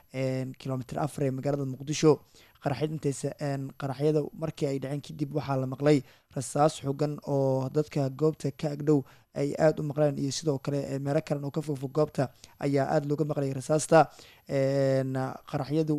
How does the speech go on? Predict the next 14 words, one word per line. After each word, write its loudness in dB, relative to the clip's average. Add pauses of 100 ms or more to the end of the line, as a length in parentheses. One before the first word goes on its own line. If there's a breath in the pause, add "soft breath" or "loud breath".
waxay 0
ahaayeen -2
kuwo 0
jugtooda 0
si -4
weyn 2
looga -2
maqlay -2
inta -4
badan, 2 (320 soft breath)
en, -4
degmooyinka -2
gobolka -4
Banaadir. 2